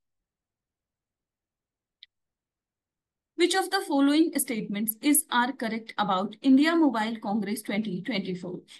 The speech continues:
यहाँ पर आपसे पूछा जा रहा है इंडिया मोबाइल कांग्रेस ट्वेंटी ट्वेंटी फ़ोर के बारे में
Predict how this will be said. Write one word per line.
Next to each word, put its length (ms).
यहाँ 400
पर 120
आपसे 300
पूछा 340
जा 200
रहा 220
है 60
इंडिया 320
मोबाइल 520
कांग्रेस 420
ट्वेंटी 300
ट्वेंटी 320
फ़ोर 340
के 100
बारे 280
में 200